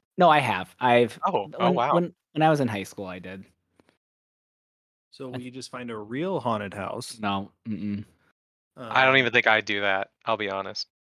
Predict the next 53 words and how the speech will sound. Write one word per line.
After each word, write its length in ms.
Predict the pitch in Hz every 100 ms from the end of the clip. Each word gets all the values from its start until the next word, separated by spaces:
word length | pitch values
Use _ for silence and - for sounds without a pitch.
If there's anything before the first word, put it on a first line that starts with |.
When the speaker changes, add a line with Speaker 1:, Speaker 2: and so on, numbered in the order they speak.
| _ _ -
Speaker 3:
We 120 | 135
fly 280 | - 139 151
to 80 | 151
Vegas. 580 | 131 131 117 98 - -
We 100 | 117
go 120 | 120
to 80 | 117
the 120 | 113
Ghost 360 | 110 117 123 135
Adventures 500 | 113 117 110 117 104
Museum 560 | 113 110 120 113 107
that 140 | 107 107
has, 320 | 110 107 110
like, 440 | 104 104 - - - _ _ _ - -
Speaker 1:
All 140 | 135
the 20 | 131
Speaker 3:
haunted 140 | 113 113
Speaker 1:
actors? 440 | 113 131 139 - -
Speaker 3:
dolls 520 | 117 113 120 123 123
and 120 | 123
stuff 280 | - 127 127
in 100 | 135
it. 60 |
Speaker 1:
No, 240 | 147 131 110
see, 180 | - 147
Speaker 3:
They 60 |
have 100 | 156
a 40 | 151
Speaker 1:
that's 120 | 165
Speaker 3:
clou-, 220 | 156 147
they 100 | 156
have 100 | 170
a 60 | 156
clown 340 | - 127 147
room. 80 | 127
Speaker 1:
that's 220 | 147 156
actually, 320 | 165 147 165
see, 300 | - 196 196 170
that, 320 | - 175 -
that's 240 | 180 208 262
not, 220 | 226 151
well, 240 | 147 143
they 180 | 135 143
are 120 | 147
creepy, 480 | - - 113 107 104
but 160 | 107 117
the 120 | 127
b-, 160 | - -
I 140 | 127 170
will 120 | 196
tell 340 | - - 147
you 140 | 131 117
this. 360 | 104 104 117